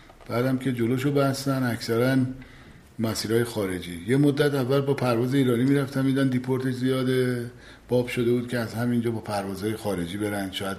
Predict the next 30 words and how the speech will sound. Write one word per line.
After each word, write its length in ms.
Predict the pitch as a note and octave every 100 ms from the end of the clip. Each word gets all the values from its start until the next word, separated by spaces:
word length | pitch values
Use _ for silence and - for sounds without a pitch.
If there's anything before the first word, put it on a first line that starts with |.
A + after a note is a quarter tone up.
| -
بهتر 360 | F#2 E2+ F#2+ F2
بتونن 300 | D#2+ D2+ D2+
ورود 340 | D2+ D2+ D#2 -
کنن، 160 | E2 D#2 - - - - -
که 100 | -
خوب 360 | A2 - C#3 -
بود. 220 | E2 E2+
ولی 140 | A2 C3
اون 160 | C3
مقطع 380 | C#3 B2 A2+ B2+
هم 120 | C3
دوباره 320 | B2+ A2 A2+
دیدن 300 | A#2+ A#2+ B2+
اینجوری 400 | A#2+ A2 G#2 G#2+
ایرانی 300 | A2 G#2+ G#2
زیاد 360 | G#2 G#2+ G#2+ G2+
میاد، 180 | A#2+ A#2+
دوباره 460 | A#2 G#2+ A2+ A#2 A#2 - - - - -
جلوشو 340 | A#2 A2 G#2
گرفتن 560 | G#2+ F#2+ F#2 - - C#2+ - - - - - - - - - -
که 100 | B2+
کلاً 320 | C#3 C#3 D#3+
دیگه 180 | D#3 E3
ویزاها 360 | D3+ C3+ C#3+
قطع 280 | D3 D#3 E3+
شد 180 | - E3+
دیگه. 220 | D#3 D#3
همه 220 | C#3+ D3+
دو 140 | D3+ C#3
پاسه 640 | C3+ A#2 D3 D3 C#3+